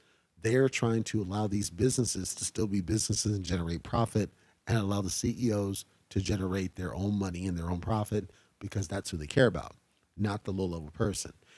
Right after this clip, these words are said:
So you get a pittance by way of a fourteen hundred dollar one-time check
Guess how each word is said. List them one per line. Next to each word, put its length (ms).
So 140
you 220
get 120
a 60
pittance 560
by 140
way 140
of 80
a 60
fourteen 420
hundred 220
dollar 240
one-time 600
check 480